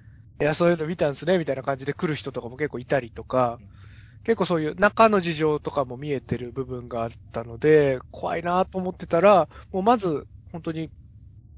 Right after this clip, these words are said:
Speaker 1: 僕がどういうトーンなのかみたいなのをすごい丁寧に優しく、
Speaker 2: うんうん。
Speaker 1: あの、伺ってくれて。
Speaker 2: なるほど。だからそこで「いつかさんは生物じゃない可能性もあると思いますが」って言ってたんですね、多分。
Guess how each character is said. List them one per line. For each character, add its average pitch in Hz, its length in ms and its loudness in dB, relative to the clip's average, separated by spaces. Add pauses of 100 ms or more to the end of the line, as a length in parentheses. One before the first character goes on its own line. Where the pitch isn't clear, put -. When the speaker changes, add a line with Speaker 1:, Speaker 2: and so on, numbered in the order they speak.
(120)
Speaker 1:
僕 190 320 4
が 247 120 10
ど 262 160 6
う 247 60 4
い 185 80 2
う 151 80 0
ト 143 260 -4
ー 135 40 -18
ン 127 40 -14
な 127 100 -4
の 127 80 -8
か 170 140 6
み 160 100 -4
た 143 100 0
い 131 40 -6
な 127 80 -10
の 127 80 -10
を 123 60 -10
す 147 120 -12
ご 180 120 2
い 156 60 -2
丁 156 180 0
寧 123 180 -4
に 113 160 -16 (120)
優 147 140 -4
し - 240 -4
く、 127 260 -4
Speaker 2:
う - 40 -16
ん - 20 -12
う - 20 -14
ん。 98 40 -16 (420)
Speaker 1:
あ 143 140 0
の、 127 240 -4 (240)
伺 151 260 4
っ 135 60 -4
て - 80 -14
く 139 100 -4
れ 127 120 -2
て。 131 260 0 (340)
Speaker 2:
な 101 80 -12
る 85 120 -12
ほ 80 80 -20
ど。 82 160 -18
だ - 80 4
か 143 80 6
ら 127 40 8 (200)
そ 151 60 -6
こ 156 100 0
で 139 120 2
「い 147 40 -6
つ - 60 -18
か 147 160 6
さ 139 100 -2
ん 131 120 0
は 127 80 -2
生 147 220 0
物 131 220 -6
じ 113 80 2
ゃ 107 60 6
な 110 140 6
い 107 60 4
可 110 140 0
能 101 120 -2
性 113 120 0
も 92 120 2
あ 98 60 4
る 107 100 -2
と 107 100 0
思 104 180 0
い 104 40 -4
ま 104 140 -6
す - 120 -8
が」 127 100 4
っ - 20 -
て - 80 -14
言 110 80 -2
っ - 40 -18
て - 140 -4
た - 140 -6
ん 80 60 -14
で 82 80 -18
す - 80 -16
ね、 110 140 -12
多 - 60 -18
分。 - 100 -20